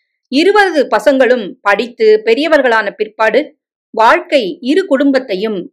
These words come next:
வெவ்வேறு பாதைகளில் இழுக்க அவ்வப்போது இப்படி போனில் பேசிக்கொள்வதோடு அவர்களது நட்பு இழுபறியாக இருந்தது. இப்போது ரஞ்சிதமும் தன் பெண் ஜெயஸ்ரீயோடையே இருப்பதால் அவள் வீட்டில் கொலு வைத்து கொண்டாடினர்.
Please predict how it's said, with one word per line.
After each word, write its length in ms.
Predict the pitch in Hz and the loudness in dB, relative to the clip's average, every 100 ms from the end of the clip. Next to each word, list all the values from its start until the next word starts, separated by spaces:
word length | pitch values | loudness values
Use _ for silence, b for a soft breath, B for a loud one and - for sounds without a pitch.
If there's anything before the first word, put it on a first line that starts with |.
| - | -14
வெவ்வேறு 640 | 208 285 277 392 392 277 | 0 0 2 0 0 0
பாதைகளில் 600 | 214 214 214 208 220 185 | 2 2 0 0 0 -2
இழுக்க 640 | 214 202 240 - 247 - _ _ _ _ - | -8 -8 -6 -4 -4 -4 _ _ _ _ -2
அவ்வப்போது 840 | 185 202 277 285 254 320 359 - | -2 2 0 4 4 4 2 -8
இப்படி 580 | 277 254 262 226 180 _ | -8 0 0 0 -12 _
போனில் 440 | 302 302 392 392 - | 2 2 2 0 -2
பேசிக்கொள்வதோடு 1080 | 233 262 262 269 208 196 208 214 240 202 - | -2 -2 -4 -2 -2 0 0 0 0 0 -2
அவர்களது 500 | 240 269 254 202 185 | 0 2 0 -2 -4
நட்பு 360 | 190 185 - | -6 -6 -10
இழுபறியாக 800 | 226 170 202 226 226 226 226 226 | -8 -8 -8 -4 -4 0 0 0
இருந்தது. 560 | 233 180 170 170 - _ _ _ _ _ _ - | -2 -6 -8 -10 -12 _ _ _ _ _ _ -6
இப்போது 800 | 277 277 302 247 285 254 185 - | -6 0 2 4 2 0 -2 -4
ரஞ்சிதமும் 760 | 247 262 339 359 240 254 202 - - | 0 0 0 0 0 -4 -8 -10 -4
தன் 240 | 240 240 | -4 0
பெண் 340 | 269 302 196 196 226 | 0 0 -4 -8 -2
ஜெயஸ்ரீயோடையே 800 | 208 285 294 349 294 226 247 233 | 2 2 2 -2 0 0 0 -2
இருப்பதால் 720 | 196 208 190 202 220 180 - - | -4 -6 -2 2 2 0 -8 -4
அவள் 460 | 214 214 208 180 | -2 0 -2 -4
வீட்டில் 440 | 202 294 349 285 185 | -6 -8 -6 -8 -2
கொலு 280 | 220 302 381 | 0 0 0
வைத்து 280 | 202 - 285 | -2 -4 -6
கொண்டாடினர். 560 | 185 190 185 175 170 | -4 -2 -2 -4 -10